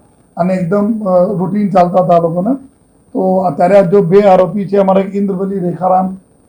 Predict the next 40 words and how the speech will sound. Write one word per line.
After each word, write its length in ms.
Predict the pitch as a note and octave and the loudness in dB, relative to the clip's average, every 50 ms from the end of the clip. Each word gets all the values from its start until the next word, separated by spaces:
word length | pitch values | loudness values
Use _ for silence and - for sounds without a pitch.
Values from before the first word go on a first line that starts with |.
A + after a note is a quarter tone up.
| - D#3+ | -10 -6
જો 60 | F3 | -4
એના 140 | F3+ F3 F#3+ | -2 0 2
હસબન્ડ 440 | E3+ C#3+ C#3+ C#3 D#3 G3 G3+ G3+ E3+ | 2 0 0 -2 -4 -2 -2 -4 -4
છે 120 | G#3 A3 B3+ C#4 - _ _ _ _ _ _ - | -6 -8 -8 -10 -14 _ _ _ _ _ _ -8
અને 160 | F#3+ F#3+ F#3+ | -6 -4 -2
જો, 200 | F3 F#3 G3 G3 | 0 2 2 2
અ, 460 | G3+ G3 - B3 F3 F3 E3+ E3 E3 E3 - - _ _ _ _ _ _ _ _ | 2 -2 -2 0 2 4 6 4 4 2 0 -8 _ _ _ _ _ _ _ _
પાનકુલ 400 | - E3 E3+ F3+ E3+ G#3 G#3 G3 | -4 -2 -2 -2 -2 -4 -4 -2
દેવી 420 | E3+ F#3 F#3 F#3+ F#3+ E3 - - - _ _ _ _ _ _ - | -2 -2 -2 -2 -4 -4 -6 -8 -12 _ _ _ _ _ _ -10
જો 160 | D#3 D#3+ F#3 | -8 -6 -4
આરોપી, 460 | F#3+ F3 F3 E3 E3 E3+ E3 F#3 G3 | 0 0 2 2 2 0 -2 -2 -2
મુખ્ય 280 | G3 F#3+ F#3 - - F3 | -2 -2 -4 -4 -2 -2
આરોપી 260 | F3 F3 F3 F3 G3 | -2 -2 -2 -4 -4
જો 120 | E3+ F#3+ | -4 -4
એને 80 | F#3+ F#3+ | -4 -2
બાળકને 680 | E3+ D#3 D#3 D#3+ F3 F3+ F3+ F3 F3+ F3+ F3+ F3+ G#3 B3 - - - F#3+ - - | -2 0 2 2 0 0 0 -2 -2 -2 -2 -2 -4 -6 -8 -14 -20 -20 -20 -20
ઉપાડીને 380 | G3 E3 D#3 E3 D#3 F3+ F#3 F3+ | -16 -6 -2 -2 -2 -2 -2 -4
લઈ 180 | F3 E3+ F3 F#3+ | -4 -4 -4 -4
ગઈ 280 | F3 G3 G3+ G#3+ G#3+ - _ _ _ _ _ _ _ _ _ | -4 -6 -6 -6 -8 -14 _ _ _ _ _ _ _ _ _
આ 180 | - E3+ F3+ F3 | -4 -2 -2 -2
છે 180 | F3 G#3 G#3+ | -2 -4 -4
જો 120 | F3+ G3 G#3 | -2 -2 -2
એ. 100 | G#3+ A3+ - - _ _ _ _ _ _ _ _ | -2 -4 -8 -12 _ _ _ _ _ _ _ _
અત્યારે 500 | - D3+ C#3+ F#3+ F3 F3+ G3+ G#3 F#3 F#3 - - _ - | -14 -8 -4 -2 0 0 0 -2 -2 -6 -12 -18 _ -8
એના 260 | F3 F3 F#3 G#3+ A3+ | -6 -2 2 2 2
જ 200 | G#3 E3+ A3+ A3+ - | 2 0 -4 -8 -6
ત્યાં 260 | - G3 G3 G3 F#3 | -6 -4 -4 -4 -2
ઘરથી 340 | D#3+ D#3 E3 E3 - - G3 | -2 -2 -2 -4 -6 -8 -6
જો 120 | F3 F#3+ G3 | -4 -2 -2
એવું 240 | F#3+ F#3 F#3+ F#3 | -2 -2 -4 -4
આપણને 240 | F3 F#3 F#3+ F#3+ F3+ | -4 -4 -4 -4 -2
જાણવા 280 | E3 E3+ E3 E3+ F#3 F#3 | 0 0 0 0 -2 -2
મળ્યા 320 | F3 F3+ F3+ F#3 - - - _ _ _ _ _ _ | 0 2 2 2 0 -2 -10 _ _ _ _ _ _
જો 120 | D3+ D3 G3 | -6 -4 -2
અત્યારે 340 | G3+ F#3 - - F#3 F#3 G3+ | -2 -2 0 2 2 2 4
આરોપી 460 | G3 F#3+ F3 F3+ F3 F3 G#3 G#3 G3+ | 4 4 2 2 0 -2 -4 -6 -6
પ્રાથમિક 480 | G3+ - G3 F3 E3+ E3+ G3+ A3 F#3+ | -4 0 2 2 2 2 0 -4 -4
પૂછપરછમાં 420 | F3 G3 G3 E3 F#3+ F#3+ F#3 F#3+ F#3 | -4 -6 -6 -4 -6 -6 -4 -4 -4
બતાવે 400 | E3+ E3 D#3+ E3 D#3+ E3 E3 D3 | -2 -2 0 -2 -2 -2 -4 -4
છે 160 | - A3+ B3+ | -6 -8 -8